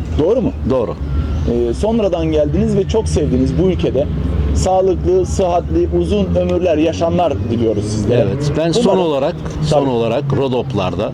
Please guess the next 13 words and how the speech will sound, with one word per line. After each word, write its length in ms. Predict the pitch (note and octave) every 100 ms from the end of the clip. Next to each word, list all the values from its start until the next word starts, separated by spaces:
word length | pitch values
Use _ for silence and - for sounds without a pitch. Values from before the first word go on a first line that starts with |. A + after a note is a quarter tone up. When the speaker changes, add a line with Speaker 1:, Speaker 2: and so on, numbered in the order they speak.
| B2 A#2+ - - - F2+ B2
Speaker 2:
benim 260 | C#3 E3+
her 400 | A2+ G#2+ F3 D3+
davetime 540 | A#2+ A2+ G#2 - A#2+ C3
icabet 540 | A2+ B2 A2+ A2+ -
eden 200 | D#2+ C#2+ - - - A#2+
Rudozem'deki, 1200 | C3 B2 A#2 - - - - - A2 G#2+ A#2+ B2 G3+ G#3+ A#3 C4 C#4 C#4+ -
e, 520 | G#2+ G#2+ G#2+ G#2+ G#2
arkadaşlarım, 840 | B2+ B2+ G#2+ A#2 G#2+ - G2+ G2 G#2+ - F#2+ -
Katya 420 | G#2+ G2 A2+ G#2
Hanım'a, 360 | G2 F#2+ F#2 F#2+ -
ondan 240 | G2+ G#2 G#2+
sonra 280 | G#2+ G2
Madan'daki 760 | F#2 A2 G#2+ G2 F#2+ F2+ A2+